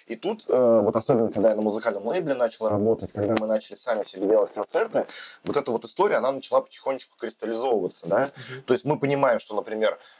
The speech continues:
Speaker 1: может быть, нам не нужно на этом фестивале выступать, потому что мы там через месяц, у нас, например, сольный концерт. Или, например, может быть, наоборот, на-, нам легче щас сольник не сыграть, выступить на фесте, а там через полгода приехать,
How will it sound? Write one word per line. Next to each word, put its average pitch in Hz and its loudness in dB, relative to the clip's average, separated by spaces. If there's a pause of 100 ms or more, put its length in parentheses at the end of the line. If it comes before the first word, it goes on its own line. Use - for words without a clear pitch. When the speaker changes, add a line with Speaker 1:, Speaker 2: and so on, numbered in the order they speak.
Speaker 1:
может 131 0
быть, 123 -8
нам 123 -4
не 147 -4
нужно 135 0
на 104 2
этом 95 -6
фестивале 101 0
выступать, - 0 (180)
потому 107 0
что - -6
мы 120 -2
там 101 -4
через 104 -4
месяц, 135 -4
у - -2
нас, 107 -4
например, 98 -8
сольный 113 0
концерт. 104 -4 (380)
Или, 131 4
например, 131 2
может 120 4
быть, 117 2
наоборот, 117 4
на-, 101 4
нам 110 4
легче 107 4
щас - 0
сольник 95 0
не 98 -8
сыграть, - 0 (260)
выступить 120 -2
на 110 0
фесте, 151 0
а 87 -2
там 98 -4
через 110 -4
полгода 131 4
приехать, 120 0